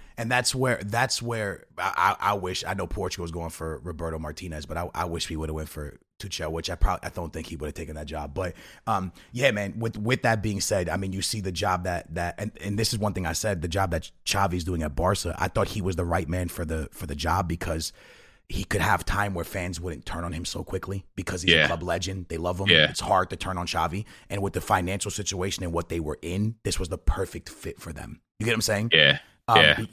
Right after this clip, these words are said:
Speaker 1: because you could let it ride, and, and no matter if it goes good or bad, it's, it's Xavi, so you don't turn. And now he's performing, dude. I mean, they're top of the table. They're, they're, they're cooking
Speaker 2: Yeah.
Speaker 1: Real Madrid right now. It, it's looking
Speaker 2: Oh,
Speaker 1: good for
Speaker 2: yeah,
Speaker 1: them.
Speaker 2: they're one one nil, yeah.
Speaker 1: Yeah,
Speaker 2: And,
Speaker 1: they
Speaker 2: and, and that's exactly it, right? And, like,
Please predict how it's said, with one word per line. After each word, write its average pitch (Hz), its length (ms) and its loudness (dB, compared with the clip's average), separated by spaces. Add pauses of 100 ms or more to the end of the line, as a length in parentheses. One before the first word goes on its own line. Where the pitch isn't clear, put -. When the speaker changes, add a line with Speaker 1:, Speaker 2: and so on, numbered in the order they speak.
Speaker 1:
because 104 320 -2
you 104 60 -4
could 104 160 -4
let 104 140 2
it 85 80 -4
ride, 95 420 4
and, 87 180 -4
and 90 220 -6
no 92 100 -6
matter 95 260 -4
if - 120 -10
it 87 60 -8
goes 92 200 -6
good 90 140 -6
or 87 40 -4
bad, 90 300 0
it's, 80 200 -10
it's - 260 -6
Xavi, 95 320 0
so - 80 -6
you 90 60 -6
don't 87 180 -6
turn. 107 200 -2
And 90 80 -4
now 101 200 4
he's 87 160 -4
performing, 98 500 0
dude. 90 140 -4
I 98 60 0
mean, 92 140 -4
they're 80 80 -2
top 95 240 2
of - 40 4
the 82 80 2
table. 98 280 0
They're, 85 200 -2
they're, 78 240 -2
they're 82 180 -6
cooking 95 280 2
Speaker 2:
Yeah. 90 60 6
Speaker 1:
Real 95 100 2
Madrid 90 280 -2
right 98 140 2
now. 107 300 0
It, 78 160 -4
it's 90 180 -2
looking 95 240 -2
Speaker 2:
Oh, 87 60 10
Speaker 1:
good 82 60 10
for 85 40 10
Speaker 2:
yeah, 82 140 12
Speaker 1:
them. - 20 -
Speaker 2:
they're 76 80 10
one 80 220 6
one 80 160 6
nil, 85 220 8
yeah. 85 280 10
Speaker 1:
Yeah, 95 460 4
Speaker 2:
And, 110 100 10
Speaker 1:
they 90 40 12
Speaker 2:
and, 120 120 12
and 131 140 12
that's 135 160 8
exactly 127 380 8
it, 107 40 10
right? 95 280 10
And, 98 300 8
like, 95 200 6